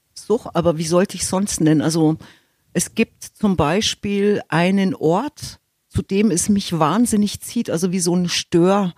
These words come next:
der irgendwie an den Ort seiner Kindheit, äh, zurück möchte nach dem Ableichen. <laughs>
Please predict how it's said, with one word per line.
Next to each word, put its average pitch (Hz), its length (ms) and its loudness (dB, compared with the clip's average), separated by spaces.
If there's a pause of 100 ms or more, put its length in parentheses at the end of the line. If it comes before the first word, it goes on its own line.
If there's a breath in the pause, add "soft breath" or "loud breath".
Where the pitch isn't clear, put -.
(460 soft breath)
der 165 280 2
irgendwie 156 300 0
an 156 80 2
den 170 140 2
Ort 151 240 -2
seiner 170 720 0
Kindheit, - 760 -2
äh, 151 320 2
zurück - 540 -2
möchte 165 300 0
nach 156 180 2
dem 160 120 2
Ableichen. 160 840 0
<laughs> - 60 -2